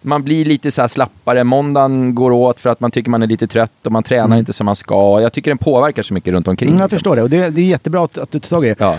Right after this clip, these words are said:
Speaker 2: Men f-, det enda jag tänker på, det är ju att, eh, om man nu, som jag gör, jag dricker ju lite varje dag.
Speaker 1: Ja.
Speaker 2: Jag har gjort det nu i femton års tid. Det är ju bra för min hälsa.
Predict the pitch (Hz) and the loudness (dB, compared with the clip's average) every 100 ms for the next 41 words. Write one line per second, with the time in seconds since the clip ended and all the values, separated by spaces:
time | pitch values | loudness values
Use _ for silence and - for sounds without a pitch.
0 | 90 160 175 - 147 - 160 185 190 202 | -2 -2 -2 -4 -14 -16 -4 0 0 0
1 | 185 170 - 113 151 135 123 - - - | -4 -4 -2 0 2 2 -2 -10 -20 -20
2 | - _ _ 143 123 98 - 170 180 170 | -20 _ _ -12 -12 -14 -6 0 2 2
3 | 170 - - - 196 226 104 95 143 151 | 0 -4 -6 0 2 2 0 0 0 -2
4 | - 147 170 117 - - 110 110 135 113 | -2 0 0 0 -2 -2 -2 -2 -2 -2
5 | 95 101 95 120 110 120 117 135 - 120 | -2 -2 -2 -2 -2 0 2 0 -2 -2
6 | 113 107 101 - 120 101 104 110 - 175 | 0 0 -2 -2 -2 -2 -2 -2 -2 -4
7 | 107 165 - - - - 117 180 127 165 | -4 -8 -14 -20 -18 -8 0 0 2 0
8 | 202 - 110 104 - - - | 0 0 0 0 -2 -2 -6